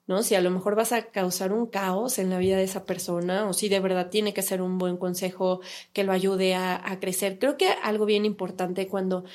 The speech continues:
se trata de los otros es como saber lo que estoy aportando en su vida, ¿realmente le ayuda a ser una mejor versión de sí mismo?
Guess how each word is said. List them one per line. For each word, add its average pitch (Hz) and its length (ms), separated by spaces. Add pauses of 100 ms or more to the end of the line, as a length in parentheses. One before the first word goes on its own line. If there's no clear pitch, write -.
(200)
se 202 160
trata 202 280
de 202 100
los 190 200
otros 202 280
es 208 100
como 208 220
saber 196 400 (300)
lo 233 140
que 240 80
estoy 277 220
aportando 226 560
en 226 100
su 220 140
vida, 196 440 (260)
¿realmente 214 680
le 196 100
ayuda 208 280
a 233 60
ser 196 180
una 196 200
mejor 180 340
versión 185 380
de 185 80
sí 190 140
mismo? 196 680